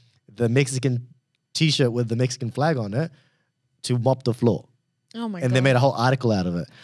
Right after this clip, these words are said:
Speaker 2: Yeah.
Speaker 1: And I just made, put a simple comment, "Who's this person?" Like, the person's name, I think, was like, I can't remember the
Speaker 2: Yeah,
Speaker 1: boxer's
Speaker 2: whatever,
Speaker 1: name.
Speaker 2: whatever.
Speaker 1: "Who's this person?"
Speaker 2: Yeah.
Speaker 1: That was my comment. And then I got so much hate on that.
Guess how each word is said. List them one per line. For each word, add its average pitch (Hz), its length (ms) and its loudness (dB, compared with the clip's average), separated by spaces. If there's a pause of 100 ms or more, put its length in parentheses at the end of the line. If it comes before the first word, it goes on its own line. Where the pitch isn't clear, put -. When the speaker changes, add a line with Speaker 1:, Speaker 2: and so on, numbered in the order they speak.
Speaker 2:
Yeah. 170 120 -2
Speaker 1:
And 131 80 2
I 143 120 2
just 151 160 0
made, 135 220 0
put 143 120 4
a 131 40 4
simple 139 280 2
comment, 127 380 -2 (260)
"Who's 156 420 4
this 135 340 2 (320)
person?" 113 400 -2
Like, 95 240 -10 (240)
the 104 100 -10
person's 131 300 -4
name, 165 240 -6
I 127 80 -6
think, 123 300 -10 (320)
was 113 220 0
like, 107 220 -2 (320)
I - 60 -14
can't 151 180 0
remember 131 220 2
the 107 120 2
Speaker 2:
Yeah, 92 180 2
Speaker 1:
boxer's 196 160 0
Speaker 2:
whatever, 220 280 2 (140)
Speaker 1:
name. 190 80 -10
Speaker 2:
whatever. 202 200 4
Speaker 1:
"Who's 175 120 4
this 156 160 2
person?" 120 360 0 (100)
Speaker 2:
Yeah. 190 260 -6 (140)
Speaker 1:
That 135 80 4
was 135 180 2
my 123 80 2
comment. 117 320 -2 (840)
And 135 140 -2
then 151 60 0
I 160 80 2
got 156 120 4
so 196 280 2
much 165 200 4
hate 185 200 2
on 120 200 -2
that. 139 280 0